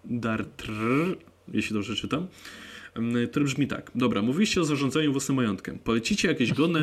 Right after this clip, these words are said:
e, lektury, które by pokazywały, jak to prawidłowo robić? Więc już powiem po raz siódmy albo któryś, ale chuj, będę mówił tyle, ile będzie trzeba.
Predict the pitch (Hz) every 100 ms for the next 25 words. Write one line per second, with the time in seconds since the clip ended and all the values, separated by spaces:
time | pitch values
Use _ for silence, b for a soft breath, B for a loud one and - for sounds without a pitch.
0 | 143 120 110 110 120 - 151 139 127 120
1 | 120 104 117 123 113 120 - 120 113 110
2 | 110 110 110 101 98 - - - B B
3 | B B - 120 - 185 147 151 127 151
4 | 135 127 120 117 104 113 110 117 113 143
5 | 151 135 135 135 123 113 110 - 110